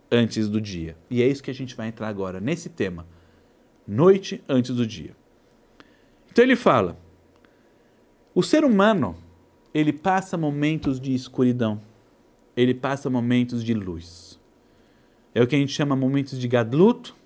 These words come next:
momentos de Katnut. Momentos que a gente tá, momentos grandiosos de conexão com Hashem. Momentos de dúvidas, de inseguranças,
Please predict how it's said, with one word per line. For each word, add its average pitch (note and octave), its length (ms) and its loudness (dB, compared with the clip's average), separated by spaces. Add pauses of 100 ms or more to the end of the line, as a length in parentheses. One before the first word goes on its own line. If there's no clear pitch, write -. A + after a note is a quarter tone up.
(720)
momentos A2 400 -6
de A2+ 80 -10
Katnut. G2+ 540 -10 (640)
Momentos F3+ 340 0
que - 60 0
a F3+ 40 4
gente F3+ 240 -2
tá, F#3+ 120 -2
momentos F#3 400 -2
grandiosos E3+ 600 6
de F3 60 -4
conexão F#3+ 680 0
com A3 80 -2
Hashem. E3+ 500 -2 (540)
Momentos B2 400 -2
de B2 100 -6
dúvidas, B2+ 800 -2 (320)
de G#2+ 100 -4
inseguranças, A#2+ 1000 -2